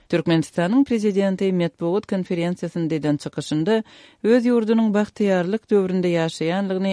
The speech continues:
ähli ugrlarda şol sanda demokratik ösüş taýdan hem uly üstünlük gazananlygy barada gurrun berdi. Berdimuhamedowyň jurnalistleriň öňündäki çykyşy on beş minutdan geçdi. Merkel üç minut bilen çäklendi. Türkmenistanyň döwlet mediasy şeýle-de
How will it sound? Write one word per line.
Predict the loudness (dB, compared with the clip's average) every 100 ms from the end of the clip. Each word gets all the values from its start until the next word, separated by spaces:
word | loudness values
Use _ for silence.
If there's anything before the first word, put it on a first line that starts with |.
| 0
ähli | -2 -2
ugrlarda | 0 2 0 0 -2
şol | -2 -2
sanda | 0 0 0 0
demokratik | 0 -2 -2 -2 -4 -4 -4
ösüş | -6 -6 -12
taýdan | -6 -4 -4 -6 -4
hem | -4 -4
uly | -2 0 0
üstünlük | -2 -6 -4 -4 -4
gazananlygy | -4 -2 -2 -2 -4 -4
barada | -2 -2 -2 -4
gurrun | -4 -2 0
berdi. | 0 0 0 -2 -4 -20 -20 -8 0
Berdimuhamedowyň | 2 2 0 2 2 2 2 0
jurnalistleriň | 2 2 2 0 -2 0 2 2
öňündäki | 2 2 0 -2
çykyşy | -8 -6 -6 -2 0
on | 0 2
beş | 2 0 0
minutdan | -2 -2 -4 -4 -2
geçdi. | -4 -6 -4 -4 -6 -16 _
Merkel | -4 -2 -2 -2
üç | -2 -4 -2
minut | 0 0 -2 -2
bilen | -2 -2
çäklendi. | -2 -4 -4 -4 -2 -2 -4 -12 _ _ -4
Türkmenistanyň | -2 0 -2 -2 -2 -2 0 0
döwlet | 0 0 0
mediasy | 0 0 -2 -2
şeýle-de | -2 -2 -2 0 -2